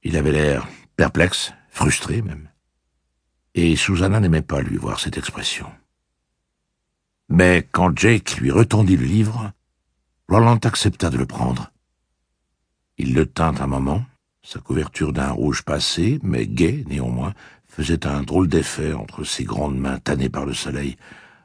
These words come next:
en particulier la droite avec ses deux doigts manquants. Puis le passa à Eddie.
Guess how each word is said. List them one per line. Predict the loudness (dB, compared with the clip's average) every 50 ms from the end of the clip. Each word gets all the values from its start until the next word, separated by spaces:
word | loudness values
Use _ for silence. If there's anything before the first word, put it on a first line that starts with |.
| _ _
en | -10 -10 -6
particulier | -6 -6 -8 -8 -12 -12 -10 -10 -6 -4 -2
la | 0 0 0
droite | 2 2 2 2 2 -2 -6 -14 -14 -12
avec | -12 -10 -8 -6
ses | -4 -4 -2
deux | -2 -2 -2
doigts | 0 -2 0 0
manquants. | 0 -2 -2 -4 -6 -8 -10 -12 _ _ _ _ _ _ _ _ _ _ _ _ _ _ _ _ _ _ _ _
Puis | 2 6 6 6 6 4 2 0 0
le | 0 0
passa | 2 2 0 0 2 0 0 0 0
à | -2 -2 -2
Eddie. | -2 -2 -2 -4 -6 -8 -8 -10